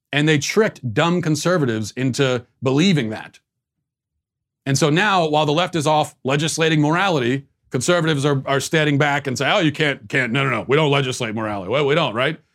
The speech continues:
That's what the left told us, we don't. Well, we can't think for ourselves. But of course, we do legislate. Every, every piece of legislation is legislating morality, every law that has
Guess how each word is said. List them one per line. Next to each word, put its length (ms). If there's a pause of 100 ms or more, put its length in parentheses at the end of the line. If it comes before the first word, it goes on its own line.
(160)
That's 100
what 80
the 80
left 240
told 180
us, 140
we 80
don't. 300 (800)
Well, 80
we 80
can't 180
think 180
for 80
ourselves. 720 (3000)
But 100
of 80
course, 300
we 140
do 180
legislate. 460 (100)
Every, 280
every 360
piece 240
of 100
legislation 580
is 140
legislating 500
morality, 460 (440)
every 320
law 420
that 80
has 180